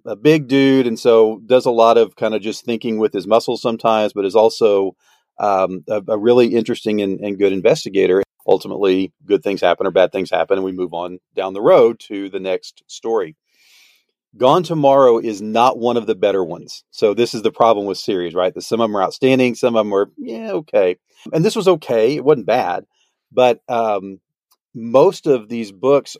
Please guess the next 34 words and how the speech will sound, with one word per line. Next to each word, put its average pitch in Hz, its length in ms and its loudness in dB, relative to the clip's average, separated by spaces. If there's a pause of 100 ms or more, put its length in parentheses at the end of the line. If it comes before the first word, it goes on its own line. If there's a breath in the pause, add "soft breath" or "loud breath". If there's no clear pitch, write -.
are 107 120 -4
set 123 440 0
in 101 480 -4 (580)
rural 135 300 4
communities, 127 640 -4
small 123 260 2
town. 113 800 -2 (440)
They're 117 120 -2
not 120 220 2
set 127 240 2
in 107 100 -12
big 98 200 -6
cities. 131 420 -4
And 113 200 -6
this 143 180 2
one 156 100 0
is - 100 -4
set 117 220 0
in 113 80 -6
New 113 80 -4
York 110 240 0
City. 143 380 -2
And 113 80 -6
I 113 60 -4
think 131 240 -8
part 160 220 2
of 156 40 0
the 123 80 -4
problem 147 360 2
I 110 80 -4
had 143 200 -2
with 107 200 -2
it 107 100 -8
was 104 440 0